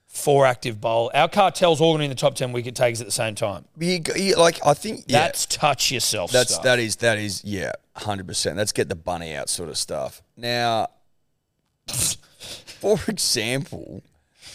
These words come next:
Speaker 2: in terms of, like, you, you don't put respect on people's names really until they're done. It must just be a human condition.
Speaker 1: Mm.
Speaker 2: Acro-, like, generally speaking, obviously Warney had it the moment he fucking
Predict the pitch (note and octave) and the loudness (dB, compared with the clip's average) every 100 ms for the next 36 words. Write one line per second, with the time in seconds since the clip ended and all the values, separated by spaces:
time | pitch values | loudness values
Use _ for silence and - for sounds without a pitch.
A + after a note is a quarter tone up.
0 | - C3+ C3+ D#3 C#3+ C3+ B2 G#2 G#2 G2+ | -12 -8 -2 2 2 2 -2 0 0 2
1 | G2 - G2+ G#2+ A2+ A2+ - B2+ F#2 - | 0 -6 -12 -8 -6 -6 -6 -8 -4 -4
2 | G#2+ G#2 G2+ G2 F#2+ F#2 F#2 F#2 F#2 F#2 | -2 -6 -6 -8 -8 -8 -10 -10 -10 -12
3 | F#2 F2+ F2+ G2 F2+ D2+ E2+ F#2 E2 D#2+ | -10 -10 -10 -8 -6 -8 -6 -6 -6 -8
4 | D2 F2+ _ _ _ _ _ _ _ _ | -12 -18 _ _ _ _ _ _ _ _
5 | _ _ _ F#2+ G#2 - G2 - F2 E2 | _ _ _ -8 -4 -4 -6 -8 -12 -12
6 | - F#2+ F#2+ D2+ - - C2+ F2+ C2+ C2 | -12 -12 -12 -14 -16 -16 -10 -10 -10 -14
7 | - - A2+ F#2+ - - - F2 E2 E2 | -20 -14 -10 -10 -12 -10 -10 -8 -12 -10
8 | F#2 G2 E2+ E2 - F2 E2 E2+ E2+ E2 | -12 -10 -10 -6 -6 -6 -10 -12 -12 -10
9 | - E2+ D#2+ D#2+ D2+ - C#2+ - _ _ | -10 -10 -12 -12 -12 -10 -10 -10 _ _
10 | F#2+ E2 E2 D2+ D#2 - F2 D#2 D2 | -14 -12 -12 -12 -12 -10 -10 -10 -16